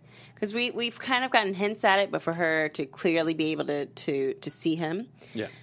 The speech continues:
Speaker 1: I was like, "Oh, that's really, uh, I wish she had been back in New York when Penny was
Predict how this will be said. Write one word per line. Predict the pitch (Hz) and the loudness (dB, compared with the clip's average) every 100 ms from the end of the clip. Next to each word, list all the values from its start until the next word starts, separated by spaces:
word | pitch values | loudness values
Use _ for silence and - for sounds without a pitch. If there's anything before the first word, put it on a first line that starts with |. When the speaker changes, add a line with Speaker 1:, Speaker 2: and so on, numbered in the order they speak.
| - | -4
Speaker 1:
I | - 156 | -2 -2
was | 151 | -4
like, | 180 | -6
"Oh, | 254 | -4
that's | 277 247 - | -4 -6 -6
really, | 220 226 208 196 | -2 0 0 0
uh, | - | -2
I | 233 254 269 262 269 247 240 | -2 -2 -2 -4 -4 -6 -6
wish | 247 294 | -6 -8
she | - 269 | -10 -8
had | 269 - | -8 -6
been | 233 240 240 | -4 -4 -2
back | 220 269 277 - - - - - - - | 2 2 0 -8 -20 -20 -20 -20 -14 -2
in | 226 | 0
New | 254 | 0
York | 254 269 330 330 - - - - - | 2 6 6 4 -2 -14 -20 -20 -8
when | 208 226 277 | -2 0 0
Penny | 320 262 277 | 2 2 2
was | 277 269 | 2 0